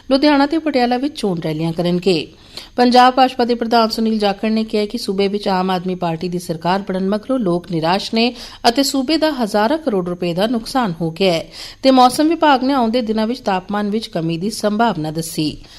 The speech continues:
ਤੇ ਹੁਣ ਖਬਰਾਂ ਵਿਸਥਾਰ ਨਾਲ। ਪੰਜਾਬ ਵਿੱਚ ਲੋਕ ਸਭਾ ਚੋਣਾਂ ਦੇ ਸੱਤਵੇਂ ਤੇ ਆਖਰੀ ਗੇੜ ਵਿੱਚ ਪਹਿਲੀ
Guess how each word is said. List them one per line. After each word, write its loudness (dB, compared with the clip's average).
ਤੇ 2
ਹੁਣ 2
ਖਬਰਾਂ -2
ਵਿਸਥਾਰ 0
ਨਾਲ। 0
ਪੰਜਾਬ 6
ਵਿੱਚ 0
ਲੋਕ 2
ਸਭਾ -2
ਚੋਣਾਂ -2
ਦੇ -2
ਸੱਤਵੇਂ -2
ਤੇ -2
ਆਖਰੀ -2
ਗੇੜ -2
ਵਿੱਚ -6
ਪਹਿਲੀ -2